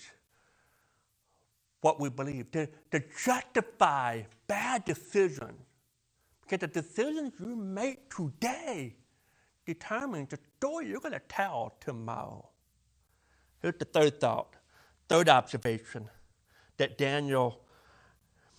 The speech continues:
you know, that we see in Daniel's life,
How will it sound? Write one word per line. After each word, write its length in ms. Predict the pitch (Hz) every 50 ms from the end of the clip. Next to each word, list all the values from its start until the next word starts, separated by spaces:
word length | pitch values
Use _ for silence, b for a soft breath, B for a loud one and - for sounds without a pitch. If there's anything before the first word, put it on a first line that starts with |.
| b b b b b b b b -
you 80 | 143
know, 80 | 139 131
that 160 | 120 135 -
we 80 | 127 143
see 180 | 143 - 165
in 140 | 151 131 117 -
Daniel's 440 | 131 131 131 131 127 123 120 -
life, 520 | 139 127 123 120 117 104 - - - -